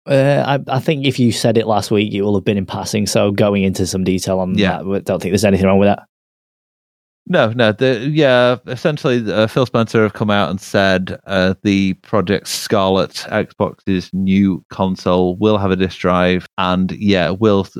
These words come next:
Speaker 2: well, that's pretty much it. It will have a disk drive. They are not abandoning physical media and going completely digital.
Speaker 1: No, I can guarantee you they will also release a discless console version.
Speaker 2: You think, just not right off the bat, surely.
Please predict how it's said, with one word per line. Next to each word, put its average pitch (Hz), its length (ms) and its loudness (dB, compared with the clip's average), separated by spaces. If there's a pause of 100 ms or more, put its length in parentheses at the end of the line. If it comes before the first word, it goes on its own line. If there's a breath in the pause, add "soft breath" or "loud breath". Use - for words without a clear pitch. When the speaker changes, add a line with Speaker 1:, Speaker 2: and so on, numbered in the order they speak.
(220)
Speaker 2:
well, - 380 -4
that's 78 240 -2
pretty 101 200 0
much 104 160 0
it. 160 320 2
It 117 100 -6
will 107 160 0
have 107 120 -2
a 107 40 0
disk 139 180 -4
drive. 95 300 -2
They 107 140 2
are 101 60 2
not 104 260 0
abandoning 98 640 -2
physical 98 400 -2
media 95 580 2
and 95 180 -2
going 92 440 0 (100)
completely 95 560 0
digital. 87 460 -2 (240)
Speaker 1:
No, 104 400 2
I 120 100 2
can 131 220 -2
guarantee 131 460 0
you 104 220 0
they 98 200 2
will 101 360 -2 (120)
also 104 640 0 (100)
release 98 540 2 (100)
a 101 120 0
discless 95 680 -2 (220)
console 98 400 2
version. 87 380 -2 (240)
Speaker 2:
You 113 120 0
think, 92 260 0
just 110 160 -2
not 110 280 -2
right 92 260 2
off 90 140 -4
the 87 80 -4
bat, 78 320 -4
surely. - 560 -2